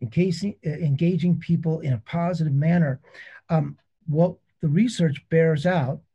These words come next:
as well as our own individual and, uh, professional experiences, is that when managers actively help boost diversity in their organization, they begin to think of themselves as diversity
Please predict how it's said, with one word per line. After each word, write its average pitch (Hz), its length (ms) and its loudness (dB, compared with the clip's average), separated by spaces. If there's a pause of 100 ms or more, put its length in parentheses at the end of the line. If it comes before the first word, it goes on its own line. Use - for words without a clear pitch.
(100)
as 127 180 -6
well 156 260 -2
as 135 100 -2
our 143 200 0
own 151 340 -4
individual 143 880 0
and, 123 300 -4 (140)
uh, 123 220 -6 (180)
professional 165 400 -2
experiences, 170 680 -4 (440)
is 160 240 4
that 160 280 2 (1160)
when 156 300 6
managers 226 720 2 (240)
actively 226 800 -4
help 170 440 -2 (100)
boost 135 600 0 (200)
diversity 143 720 0
in 156 160 2
their 156 140 2
organization, 160 960 -2 (640)
they 170 320 4
begin 202 380 2
to 262 100 0
think 214 280 -2
of 180 140 -2
themselves 143 640 0 (100)
as 139 140 -2
diversity 139 600 -4